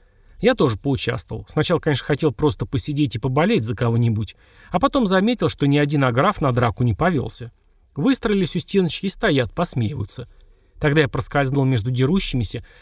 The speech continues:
и стал выхватывать по одному аграфу, затаскивать их в самую гущу дерущихся и оставлять там. По пути каждого одарил подарком, кому нос сломал, кому зубы выбил.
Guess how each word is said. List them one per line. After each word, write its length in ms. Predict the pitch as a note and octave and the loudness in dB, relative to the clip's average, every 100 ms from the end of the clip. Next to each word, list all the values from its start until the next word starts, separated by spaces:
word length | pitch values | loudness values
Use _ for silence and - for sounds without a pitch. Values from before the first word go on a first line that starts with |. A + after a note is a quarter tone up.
| - | -8
и 100 | G3 | -4
стал 240 | - C#4 A#3 | 0 2 2
выхватывать 560 | F3 - G3 F#3 - | 0 2 0 0 0
по 80 | C#3+ | 0
одному 320 | C3+ D3 F3+ | 0 2 2
аграфу, 480 | G#3+ D3 C3 A#2+ C3 | 2 2 2 0 0
затаскивать 580 | B2+ C3+ E3 - C#3 - | 0 2 0 0 -4 -4
их 80 | C3 | -8
в 40 | |
самую 320 | - D3 C#3+ | -2 0 0
гущу 320 | C#3 G#3+ - C#3+ | 0 0 -2 0
дерущихся 580 | C3 C3 - B2 - | 2 2 0 -4 -4
и 20 | B2+ | -4
оставлять 460 | - C3 C3 E3 - | 0 0 2 0 -2
там. 240 | C3 A2+ - _ _ _ _ _ - | -2 -4 -10 _ _ _ _ _ -10
По 80 | E3+ | 0
пути 280 | C#4 - C#4 | 0 2 0
каждого 440 | F3 F3+ E3+ D#3 | 2 2 2 2
одарил 280 | C3 C3 E3 | 4 0 0
подарком, 580 | - D3+ A#2 - B2+ A#2+ | 0 2 2 0 -6 0
кому 240 | B3 A#3+ | 2 4
нос 240 | C#3 G3 | 2 0
сломал, 360 | - E3 D#3 C#3 | -2 -2 0 0
кому 240 | - A#3 | 0 0
зубы 320 | G#3 C3 A2 A2 | 0 0 0 0
выбил. 360 | A2 A2+ A#2+ | 0 -2 -6